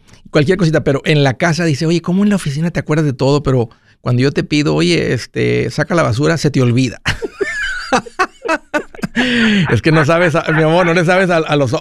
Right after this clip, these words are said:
además dime, "Mi amor, saca la basura", pero me, me dice cosas como, "¿Ya viste? Está bien llena la basura".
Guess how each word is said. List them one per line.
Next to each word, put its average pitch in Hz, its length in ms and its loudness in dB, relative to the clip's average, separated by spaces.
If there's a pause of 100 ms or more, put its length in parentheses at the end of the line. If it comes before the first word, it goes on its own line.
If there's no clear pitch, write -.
además 143 440 0
dime, 165 200 0
"Mi 135 60 0
amor, 135 160 2
saca 147 140 0
la 147 100 2
basura", 139 180 0
pero 147 120 -2
me, 151 220 0
me 151 140 2
dice 156 240 2
cosas 175 260 0
como, 151 240 0 (300)
"¿Ya 107 240 0
viste? 123 540 -2
Está 156 280 -4
bien 127 260 2
llena 123 300 2
la 131 140 0
basura". 117 440 -4